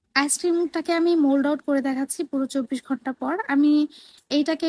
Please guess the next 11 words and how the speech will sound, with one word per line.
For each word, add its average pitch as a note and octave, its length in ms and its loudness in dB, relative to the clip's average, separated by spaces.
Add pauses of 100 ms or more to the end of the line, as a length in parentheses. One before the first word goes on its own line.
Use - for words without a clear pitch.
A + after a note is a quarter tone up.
বের C#4+ 240 2
করে E4 180 0
রেখেছিলাম, C#4 520 -2 (440)
বের C4+ 240 0
করে C#4+ 260 0
বাইরে B3+ 280 0
রেখে C#4 200 -2
দিয়েছিলাম C#4 420 0
দশ A#3+ 220 -4
মিনিটের B3+ 280 -2
মতো। B3 240 -6